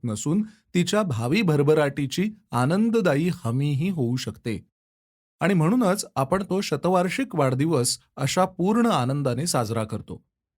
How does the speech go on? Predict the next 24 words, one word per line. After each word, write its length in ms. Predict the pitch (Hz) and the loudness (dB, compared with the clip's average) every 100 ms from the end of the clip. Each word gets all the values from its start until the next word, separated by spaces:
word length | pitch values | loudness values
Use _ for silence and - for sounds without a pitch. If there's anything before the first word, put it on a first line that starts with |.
| _ _ _ 143 | _ _ _ 0
तळेगावच्या 760 | 156 180 151 147 139 127 110 - 131 | 2 4 2 2 0 0 0 -4 -4
एका 240 | 127 156 | 0 0
लहान 480 | 135 110 120 175 214 | 2 0 0 0 0
शाळेच्या 680 | - 120 120 135 127 123 151 - _ | 0 0 0 -2 -2 -2 -2 -6 _
शतवार्षिक 840 | - 151 180 214 190 180 - 196 147 | -2 0 2 2 2 0 -4 -2 0
वाढदिवसाच्या 760 | 123 127 139 139 143 135 160 | 2 2 0 0 -2 -2 -2
लहानशा 600 | 160 104 104 143 156 - | 0 -2 -4 -4 -4 -4
घटनेत 460 | 123 113 156 160 123 - - _ | -4 -2 0 0 -2 -6 -20 _
आम्हा 240 | 143 151 185 | 2 2 2
सर्वांनाच 800 | 143 120 135 208 170 127 - - _ - | 0 0 2 2 2 0 -2 -10 _ 0
कौतुक 480 | 151 151 240 262 185 | 2 2 0 0 2
वाटण्यासारखी 760 | 143 143 151 139 131 127 156 | 0 0 -4 -2 -2 -2 -6
पहिली 440 | 175 113 117 156 220 | -4 -2 0 0 0
गोष्ट 320 | 156 - 139 | 0 -2 -2
म्हणजे 420 | 120 139 131 131 - - 196 | 0 0 0 -2 -6 -6 0
ती 140 | 214 | 0
शाळा 420 | - 135 127 127 127 - - | 2 2 2 0 -4 -8 -4
अठराशे 600 | 127 - 151 156 180 - | -2 0 -2 0 -2 -2
एकोणतीस 600 | 131 160 208 226 240 - | -4 -2 -2 -2 -2 0
सनात 240 | 131 131 135 - | 0 -2 -2 -6
उघडली 360 | 110 110 117 | -4 -4 -2
गेली. 280 | 120 110 92 - _ _ _ _ _ _ _ _ _ _ 156 | -4 -4 -6 -12 _ _ _ _ _ _ _ _ _ _ 0
इंग्रज 340 | 160 202 247 | 2 4 2
सत्तेतील 680 | - 170 - 156 143 151 | 0 -2 -2 -4 0 -2